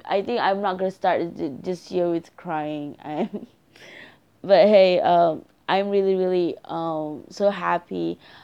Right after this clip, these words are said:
I'm really, although I'm tired, to be honest, I'm tired. My back is aching, my everything is aching, my head is aching from the reasons that they are per-, that the students' parents giving to me every time they don't want to write their names on their,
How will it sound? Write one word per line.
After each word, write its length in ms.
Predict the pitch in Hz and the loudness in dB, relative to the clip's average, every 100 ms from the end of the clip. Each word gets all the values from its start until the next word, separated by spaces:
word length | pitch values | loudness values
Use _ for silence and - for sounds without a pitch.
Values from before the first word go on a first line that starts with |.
| _ | _
I'm 160 | - 175 | -6 -4
really, 300 | 170 170 165 | -2 -2 0
although 260 | 202 214 233 | 2 4 4
I'm 260 | 254 269 | 2 -2
tired, 600 | 247 240 220 196 175 202 | -2 2 4 6 4 0
to 80 | 208 | -2
be 100 | 208 | 0
honest, 240 | 185 202 | 0 0
I'm 220 | 202 98 190 | -6 -8 -4
tired. 360 | 214 208 214 | 2 4 2
My 140 | 185 143 | 0 -2
back 520 | 175 170 180 196 226 | -4 -2 0 0 -4
is 180 | 220 - | -10 -6
aching, 560 | 165 156 - 151 135 | -6 -6 -10 -10 -10
my 120 | 104 85 | -14 -6
everything 520 | - 196 190 190 170 | 4 4 4 -6 -6
is 140 | 165 | -6
aching, 360 | - 165 - 165 - - - - | -6 -6 -6 -10 -10 -20 -16 -2
my 140 | 190 | 2
head 420 | 196 196 196 196 | 2 4 4 4
is 220 | - 190 - | 4 0 2
aching 480 | 185 185 - 180 180 | 0 2 -2 -4 -2
from 300 | - 170 175 | -4 -2 -2
the 120 | 175 | -2
reasons 580 | 185 196 185 180 175 175 | -2 -4 -2 -2 -2 -2
that 180 | 175 | -4
they 100 | 180 | 0
are 120 | 175 170 | 0 0
per-, 280 | - 180 - _ _ _ | -2 -4 -4 _ _ _
that 140 | - 170 | -4 -2
the 80 | |
students' 460 | 185 - 196 190 180 | -4 -2 0 0 -2
parents 380 | 190 185 180 180 | 0 2 2 0
giving 400 | 196 196 185 175 | 4 4 4 -2
to 140 | - | -6
me 240 | 175 170 - | -4 -4 -2
every 240 | 175 175 | 0 -2
time 380 | 180 185 175 175 - - - | -2 2 2 0 -8 -12 -2
they 120 | 196 | 2
don't 240 | 190 180 | 4 6
want 220 | 175 185 180 | 4 2 0
to 100 | 185 | 2
write 260 | 185 180 | 2 4
their 180 | 185 180 | 4 4
names 680 | 175 175 175 170 175 175 - | 4 2 2 0 -6 -10 -12
on 320 | - 165 170 170 | -6 -2 -2 2
their, 340 | 170 170 151 | 4 4 2